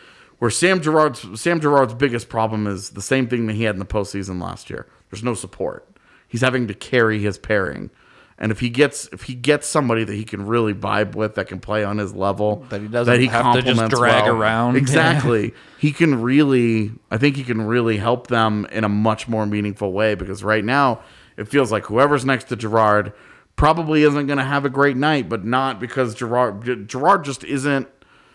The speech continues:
Speaker 1: isn't the guy that's going to hard carry a pairing.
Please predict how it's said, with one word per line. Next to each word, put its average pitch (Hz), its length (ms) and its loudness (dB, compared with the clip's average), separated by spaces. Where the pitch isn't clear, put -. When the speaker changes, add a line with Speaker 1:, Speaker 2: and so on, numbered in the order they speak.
Speaker 1:
isn't 151 320 0
the 156 80 2
guy 120 320 2
that's 110 200 -2
going 117 280 -2
to 113 160 -10
hard 107 500 0
carry 104 400 -2
a 82 60 -4
pairing. 107 580 -2